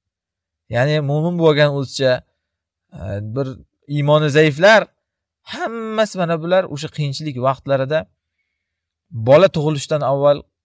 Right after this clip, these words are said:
qon ketib, suv ketganidek, mana bular hammasi ummatdan chiqib ketadi bular.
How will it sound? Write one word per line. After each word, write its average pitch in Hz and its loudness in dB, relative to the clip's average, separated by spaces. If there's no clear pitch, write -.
qon 151 2
ketib, 139 -8
suv 156 -6
ketganidek, 139 -4
mana 127 -6
bular 127 -4
hammasi 135 -6
ummatdan 135 0
chiqib - -4
ketadi 107 -4
bular. 60 -12